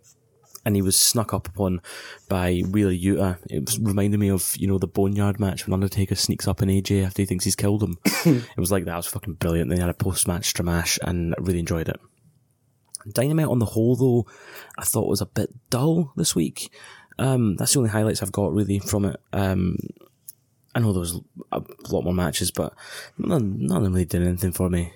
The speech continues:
Speaker 1: Um, not the best week. Um, then we got to Rampage. We got Acclaimed defended their title in a triple threat match, which, um,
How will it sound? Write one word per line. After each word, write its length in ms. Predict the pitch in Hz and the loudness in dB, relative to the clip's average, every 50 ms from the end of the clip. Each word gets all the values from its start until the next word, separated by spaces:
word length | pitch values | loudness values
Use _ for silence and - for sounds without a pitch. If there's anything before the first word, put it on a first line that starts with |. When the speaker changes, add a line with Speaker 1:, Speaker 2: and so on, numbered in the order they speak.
| - - | -16 -12
Speaker 1:
Um, 720 | - - 98 95 90 90 87 85 85 87 85 87 95 117 - - | -6 -4 -2 0 0 0 0 0 -2 -4 -4 -6 -8 -12 -8 -6
not 100 | 98 - | -4 -4
the 60 | - | -2
best 260 | 82 87 85 - - - | -2 -2 -2 -2 -2 -2
week. 320 | 87 80 - - - - _ _ _ _ _ _ _ _ - - - - - - - - - - - - - - - - - | -2 -4 -4 -6 -12 -14 _ _ _ _ _ _ _ _ -20 -20 -20 -20 -20 -20 -20 -20 -20 -20 -20 -20 -18 -16 -12 -8 -4
Um, 280 | - 107 107 107 101 | -2 0 0 0 0
then 240 | 101 - - 127 120 120 | -2 -2 -2 -2 0 0
we 60 | 120 | 0
got 140 | - 117 - | -2 -2 -4
to 80 | - 107 | -4 -2
Rampage. 540 | 113 113 113 120 117 - 117 113 107 104 | 0 0 0 0 0 0 0 0 0 0
We 60 | 110 104 | -2 0
got 180 | - 82 - | 0 -2 -2
Acclaimed 760 | 101 - - - - 123 120 120 120 120 113 107 - - - - | -2 -6 -4 -2 0 2 2 2 2 2 0 0 -2 -6 -4 -2
defended 420 | 117 - - 110 107 104 101 98 | -2 0 0 0 0 0 0 0
their 100 | 101 98 | 0 -2
title 300 | - - 104 101 80 87 | -2 -2 -2 0 0 0
in 60 | 98 | 0
a 40 | 95 | 0
triple 260 | - - 110 - - | -2 -2 -4 -4 -4
threat 360 | - - - - 104 101 85 82 | -2 -2 0 2 2 0 0 0
match, 400 | 98 101 92 - - - - - - - - - - - - - | 0 0 0 0 0 -2 -4 -4 -6 -18 -18 -18 -18 -20 -10 -6
which, 300 | - - - - - - - - - 156 - - _ - | -4 -4 -2 -2 -4 -4 -6 -10 -18 -18 -18 -12 _ -2
um, 360 | 98 101 95 87 82 - - | 0 0 2 0 0 -2 -4